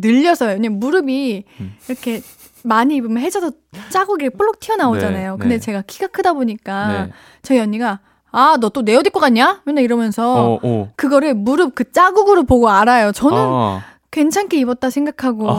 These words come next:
Speaker 1: 하는데,
Speaker 2: 네.
Speaker 1: 그래서 근데 언니 옷이 왜 이렇게 예뻐 보이고 왜 이렇게
Speaker 2: 아.
Speaker 1: 좋아 보이는지.
Speaker 2: 아, 그래서 언니한테 뭐,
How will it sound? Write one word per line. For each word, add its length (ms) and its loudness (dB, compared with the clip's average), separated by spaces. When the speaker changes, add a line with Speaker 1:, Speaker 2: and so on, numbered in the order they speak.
Speaker 1:
하는데, 260 0
Speaker 2:
네. 120 2
Speaker 1:
그래서 460 -6
근데 200 0
언니 340 0
옷이 260 -4
왜 120 -2
이렇게 340 -2
예뻐 280 -6
보이고 420 -8
왜 140 -6
이렇게 340 -4
Speaker 2:
아. 20 -8
Speaker 1:
좋아 240 -4
보이는지. 760 -8
Speaker 2:
아, 100 -4
그래서 220 0
언니한테 400 0
뭐, 320 0